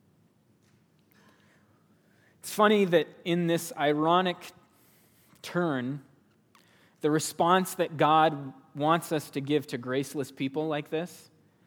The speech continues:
is grace. And if grace truly is undeserved, that kind of makes them the perfect candidate.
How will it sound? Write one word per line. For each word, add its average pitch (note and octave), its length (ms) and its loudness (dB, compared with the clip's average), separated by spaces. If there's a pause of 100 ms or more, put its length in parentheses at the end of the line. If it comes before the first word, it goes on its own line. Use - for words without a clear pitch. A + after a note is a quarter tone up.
(240)
is B2+ 160 -10
grace. A#2 460 -10 (1400)
And E3+ 120 2
if D#3 160 -2
grace G3 380 6
truly G#3 480 6
is G3 180 6
undeserved, E3 680 0
that C#3+ 160 0
kind F#3 180 0
of E3+ 60 0
makes D#3 240 -2
them C#3 180 -4
the C3 80 -4
perfect C3+ 440 -12
candidate. A2 500 -12